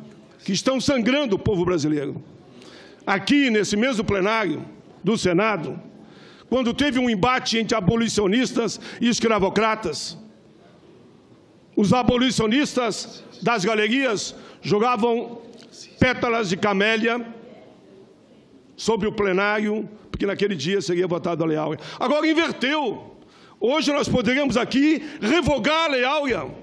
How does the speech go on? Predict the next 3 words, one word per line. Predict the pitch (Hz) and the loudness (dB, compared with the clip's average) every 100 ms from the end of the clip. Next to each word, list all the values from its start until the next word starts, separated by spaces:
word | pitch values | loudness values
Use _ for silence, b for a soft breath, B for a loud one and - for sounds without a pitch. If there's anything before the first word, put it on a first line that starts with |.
| - B B B - | -20 B B B -2
Que | 294 269 | 0 0
ponto | - - 349 349 - 311 294 | -2 2 2 2 0 0 0
chegamos? | - 277 240 277 254 208 - | 0 0 2 2 0 -2 -6